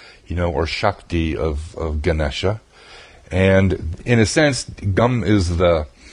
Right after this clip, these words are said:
it's the gas for the engine of the mantra. Has no particular meaning. It's just, you know, just the sound quality. Ganapataye is just Ganesha.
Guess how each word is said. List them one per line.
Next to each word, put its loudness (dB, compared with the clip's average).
it's -6
the 2
gas 2
for 0
the 2
engine 0
of -6
the -2
mantra. -4
Has 0
no 0
particular 0
meaning. 0
It's -2
just, -6
you -2
know, -2
just -4
the -6
sound 0
quality. -2
Ganapataye 2
is -4
just -4
Ganesha. 0